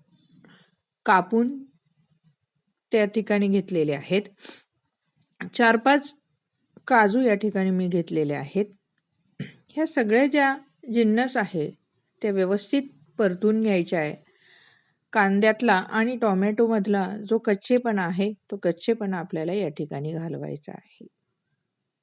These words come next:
थोडंसं टोमॅटो ज्यावेळी आपण कढईत टाकला, त्यावेळी थोडंसं मीठ देखील त्यात टाकायचं आहे, की जेणेकरून टोमॅटो हा व्यवस्थित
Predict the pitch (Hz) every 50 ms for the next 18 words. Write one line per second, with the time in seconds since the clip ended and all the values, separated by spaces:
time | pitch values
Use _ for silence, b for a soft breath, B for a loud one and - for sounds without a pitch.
0 | _ _ b b b b b b b b b b _ - 233 233 226 254 254 262
1 | 277 247 240 226 226 - - _ _ 240 220 214 214 208 208 208 220 208 208 202
2 | - - _ _ _ _ _ _ _ _ _ _ _ _ _ _ _ _ _ _
3 | - 202 196 214 208 202 202 202 214 202 196 190 196 208 202 196 196 190 190 202
4 | 240 - _ _ _ _ _ _ _ _ _ _ _ _ _ _ _ _ _ _
5 | _ _ _ _ _ _ _ _ _ _ _ _ _ _ _ _ _ _ _ _
6 | _ _ _ _ _ _ _ _ - 214 202 190 202 214 202 - 208 185 185 -
7 | 202 185 170 175 175 196 185 185 190 202 202 202 - 220 208 190 208 202 - 226
8 | 208 196 190 196 214 196 196 185 185 175 185 - 202 202 185 175 170 165 _ _
9 | _ _ 175 165 151 156 156 147 143 147 - 160 151 151 147 165 196 233 b b
10 | b b b b b b b _ - 247 233 240 247 240 240 262 277 277 247 214
11 | 226 226 208 190 202 202 220 208 196 190 196 202 196 226 202 196 214 208 202 190
12 | 170 165 165 170 - - - 202